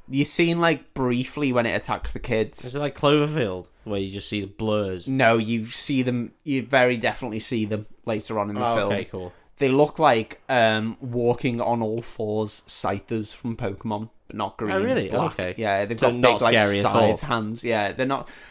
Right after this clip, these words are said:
Speaker 1: I think this is the problem with creature features.
Speaker 2: Mm.
Speaker 1: As soon as you see the creature, the film's over. Like,
Speaker 2: Yeah.
Speaker 1: it, it stops being scary 'cause you're just like, "Oh,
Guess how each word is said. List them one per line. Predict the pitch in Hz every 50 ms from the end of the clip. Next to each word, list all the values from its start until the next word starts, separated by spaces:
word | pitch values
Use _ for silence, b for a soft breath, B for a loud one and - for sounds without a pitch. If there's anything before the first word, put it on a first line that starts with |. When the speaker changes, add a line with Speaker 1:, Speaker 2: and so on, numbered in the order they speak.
| B B
Speaker 1:
I | - 127
think | 151 175 180
this | 185 190
is | - -
the | 180 175
problem | - 160 139 135 156 160
with | 160 160
creature | - - 156 143 - - 143
features. | - - 143 131 - - 151 127 117 110 107 113
Speaker 2:
Mm. | 113 110 107 101 95 90
Speaker 1:
As | 127 123 -
soon | - - 139 139 139
as | 139 135 143
you | 139
see | - - 131 123
the | 135 131
creature, | - - 117 113 - - - 131 123 120
the | 110 113 -
film's | - 110 104 104 110 107 -
over. | 98 95 92 98 - 98 101 104 101
Like, | 104 104 101
Speaker 2:
Yeah. | 110 104 95 92 107
Speaker 1:
it, |
it | 113 110 104 107 -
stops | - - 120 104 - - -
being | - 123 117 110 110 107
scary | - - 104 87 90 92 98 107 117
'cause | - -
you're | 117 113 117
just | - -
like, | 101 98 95 -
"Oh, | 98 101 95 92